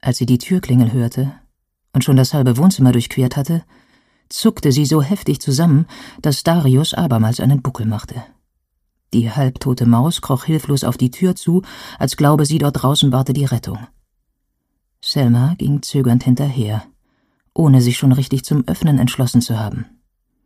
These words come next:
Jemand klopfte, hart und ungeduldig. Niemand wusste, dass sie hier war. Wieder ging die Klingel. Die Zelle.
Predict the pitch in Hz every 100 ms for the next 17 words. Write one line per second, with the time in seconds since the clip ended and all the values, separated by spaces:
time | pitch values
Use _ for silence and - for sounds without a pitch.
0 | _ _ _ _ _ _ _ - 139 139
1 | 135 - 156 - - 113 113 - - -
2 | 143 117 - - - - 147 135 180 160
3 | 143 110 107 98 - - _ _ _ _
4 | _ _ _ _ _ _ 131 120 120 156
5 | 175 131 160 - - 170 120 - 135 185
6 | 196 - 95 - _ _ _ _ _ _
7 | _ _ _ _ _ _ _ _ _ _
8 | _ _ _ _ 147 127 110 107 113 123
9 | - 123 117 107 - _ _ _ _ _
10 | _ _ _ _ _ _ _ _ _ _
11 | _ _ _ _ _ _ _ _ _ _
12 | _ _ _ _ _ _ _ _ _ _
13 | _ _ _ - 165 - - 139 107